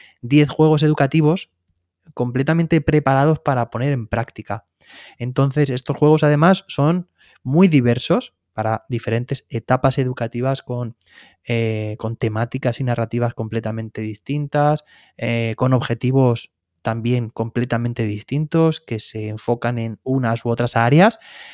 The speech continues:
Es decir, que aquí hay un repertorio muy bien seleccionado con autores, pues también, bueno, de, de mucha altura. Y en este caso, bueno, pues,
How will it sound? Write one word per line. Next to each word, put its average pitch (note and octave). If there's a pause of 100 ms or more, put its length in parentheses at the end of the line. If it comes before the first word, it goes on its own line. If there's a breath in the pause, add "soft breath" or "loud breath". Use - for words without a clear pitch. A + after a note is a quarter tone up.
(400 loud breath)
Es C3
decir, B2+
que B2+
aquí A#2+
hay C3+
un D3
repertorio C#3
muy D#3+
bien D3+
seleccionado C3
con C3+
autores, C3+ (120)
pues -
también, B2 (260)
bueno, G#2 (220)
de, G#2+
de A#2+
mucha D3+
altura. D3 (840 loud breath)
Y C3+
en C3
este C3
caso, D3
bueno, C3+
pues, G2+